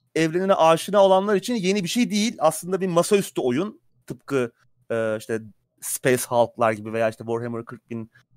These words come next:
e, geri kalanı gibi çok otuz yıllık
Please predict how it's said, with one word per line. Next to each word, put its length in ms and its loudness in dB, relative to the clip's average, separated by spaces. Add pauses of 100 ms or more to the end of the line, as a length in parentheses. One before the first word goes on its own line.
(380)
e, 200 0 (220)
geri 220 0
kalanı 320 2
gibi 500 0
çok 120 -14 (540)
otuz 360 0
yıllık 540 0